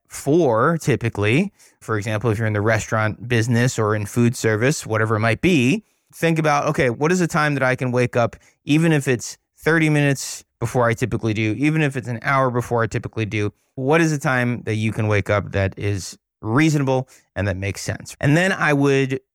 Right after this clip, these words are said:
try to commit to that for two weeks, right? And that's what I'm in the middle of.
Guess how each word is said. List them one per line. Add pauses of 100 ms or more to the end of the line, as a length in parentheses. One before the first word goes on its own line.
(160)
try
to
commit
to
that (240)
for
two
weeks,
right?
And
that's
what
I'm
in
the
middle
of.